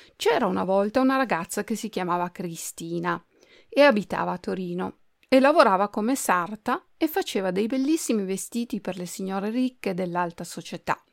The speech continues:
Cristina aveva un fidanzato, uno studente, molto innamorato di lei, che la chiamava con il diminutivo di Cri. Tutte le volte che i due ragazzi si incontravano,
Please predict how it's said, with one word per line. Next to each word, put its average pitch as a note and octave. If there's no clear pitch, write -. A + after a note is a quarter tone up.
Cristina G#3+
aveva F#3+
un F3+
fidanzato, F#3+
uno G3+
studente, F3+
molto F4+
innamorato G3
di F3+
lei, D#3
che A#3+
la A3
chiamava B3
con A#3
il G#3
diminutivo A3+
di G3
Cri. -
Tutte A4
le C4
volte F#3
che F3
i E3+
due F#3+
ragazzi G3
si -
incontravano, F#3+